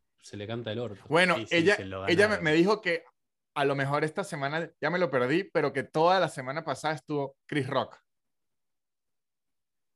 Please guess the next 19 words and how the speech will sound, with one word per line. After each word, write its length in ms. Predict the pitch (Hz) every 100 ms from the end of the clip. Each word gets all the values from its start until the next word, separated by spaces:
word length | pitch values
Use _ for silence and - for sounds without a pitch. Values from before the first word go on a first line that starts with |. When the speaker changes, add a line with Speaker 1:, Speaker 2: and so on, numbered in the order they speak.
| _ _
Speaker 2:
Que 180 | - 139
toda 240 | 139 175 175
la 180 | 165 156
semana 200 | 139 147
pasada 220 | 151 139
estuvo 240 | - 151
Chris 120 | 143
Rock. 120 | 143 151
Y 80 | 151
me, 240 | 143 135
me, 360 | 139 135 123 127
me 120 | 143
contaba 320 | 139 131 165 185
que 80 |
por 120 | 160 139
lo 80 |
menos 280 | 135 151 185
que 120 | -
si 720 | 147 143 127 120 113 107 98